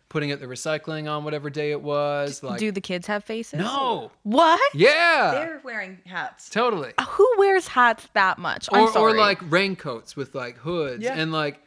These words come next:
Speaker 3: They're
Speaker 1: it,
Speaker 3: always
Speaker 1: it was,
Speaker 3: looking down,
Speaker 1: it was
Speaker 3: or
Speaker 1: like, I don't know what to de-, describe it as. It was like some kind of optical illusion where, like, you know, no matter how you look, it, it was like the face would be, like, away from your, like, vision. Like, you
Speaker 3: Yeah.
Speaker 1: couldn't,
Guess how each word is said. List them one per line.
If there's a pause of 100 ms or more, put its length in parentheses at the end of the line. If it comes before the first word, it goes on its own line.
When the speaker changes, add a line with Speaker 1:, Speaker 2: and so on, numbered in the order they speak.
Speaker 3:
They're
Speaker 1:
it,
Speaker 3:
always
Speaker 1:
it
was,
Speaker 3:
looking
down,
Speaker 1:
it
was
Speaker 3:
or
Speaker 1:
like,
I
don't
know
what
to
de-, (200)
describe
it
as. (440)
It
was
like
some
kind
of
optical
illusion
where,
like, (800)
you
know,
no
matter
how
you
look,
it, (280)
it
was
like
the
face
would
be,
like,
away
from
your,
like,
vision. (220)
Like,
you
Speaker 3:
Yeah.
Speaker 1:
couldn't,